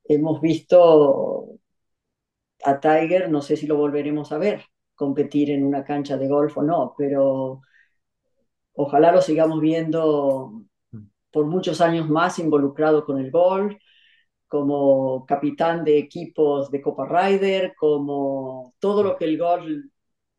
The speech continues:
Speaker 1: le puede, digamos, ofrecer a Tiger o, o Tiger le puede ofrecer al golf,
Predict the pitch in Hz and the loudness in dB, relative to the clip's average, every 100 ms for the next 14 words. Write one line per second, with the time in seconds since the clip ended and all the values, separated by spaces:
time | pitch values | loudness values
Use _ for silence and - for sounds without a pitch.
0 | _ - 143 147 165 165 165 147 147 151 | _ -6 -6 -4 -2 -2 0 -2 0 -2
1 | 151 147 139 - 156 147 139 175 170 160 | -4 -6 -10 -12 -4 -4 -2 0 2 2
2 | - 160 165 165 151 139 151 139 156 156 | 4 2 4 2 4 2 -2 -6 -2 0
3 | 156 143 135 151 151 143 139 135 139 139 | 0 -2 0 2 2 0 -12 -10 -6 -6
4 | 135 143 135 | 0 2 2